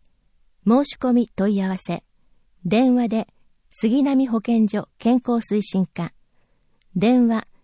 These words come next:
三三九一の一零一五へ。妊娠や不妊に関する相談を各保健センターで行っています。また、区では、特定不妊治療費の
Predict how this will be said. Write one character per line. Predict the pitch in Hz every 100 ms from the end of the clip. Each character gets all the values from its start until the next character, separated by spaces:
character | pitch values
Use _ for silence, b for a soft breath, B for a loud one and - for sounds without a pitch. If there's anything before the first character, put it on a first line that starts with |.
| _ _ _
三 | - 269 285
三 | - 285 208
九 | - 233
一 | 226 - 160
の | 151 - _ -
一 | 180 - 285
零 | 294 240 -
一 | - 214
五 | 208 180
へ。 | 143 - - - - _ _ _ _ _ _ _ _ _ _ _ _ _ -
妊 | 214
娠 | 294 - 277
や | 269 262
不 | 254
妊 | 262 277
に | 269
関 | 254 262 262
す | 240
る | 226
相 | 208 208
談 | 202 202
を | 190 202 b b b
各 | 294 302 233
保 | 196
健 | 277 294
セ | - 311
ン |
タ | 285 214
ー |
で | 170
行 | 156 180
っ | 180
て | -
い | 165
ま | 151
す。 | 160 - _ _ _ _ _ _ _ -
ま | 220
た、 | 226 220 _ _ -
区 | 320
で | 277 190
は、 | 170 _ _ _ _ _ _ _ _
特 | - 202 -
定 | - 302
不 | 294 277
妊 | 285 277
治 | -
療 | 269 277
費 | 269 202
の | 185